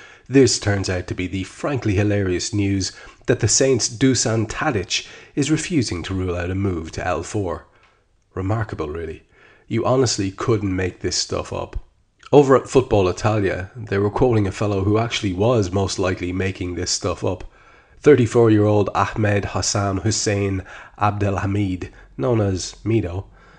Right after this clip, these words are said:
had spells in English football with Tottenham, Middlesbrough, Wigan, West Ham and Barnsley, and is currently the youthful coach of Wadi Degla in Egypt.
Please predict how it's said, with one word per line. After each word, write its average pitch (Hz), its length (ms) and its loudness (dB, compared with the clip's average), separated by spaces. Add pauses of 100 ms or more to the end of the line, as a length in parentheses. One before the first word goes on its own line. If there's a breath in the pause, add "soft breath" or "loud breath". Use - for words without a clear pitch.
(120 soft breath)
had 123 180 -4
spells 143 520 4
in 110 120 4
English 110 280 2
football 101 420 2
with 98 300 2
Tottenham, 104 640 0
Middlesbrough, 104 600 0
Wigan, 107 580 2
West 101 380 2
Ham 95 240 -2
and 95 120 -4
Barnsley, 104 540 2 (540 soft breath)
and 139 160 6
is 123 120 6
currently 127 380 2
the 101 100 -2
youthful 120 480 -2
coach 107 400 -2
of 76 220 -4 (180 loud breath)
Wadi 95 360 -2
Degla 110 520 -2
in 101 100 -2
Egypt. 107 440 -2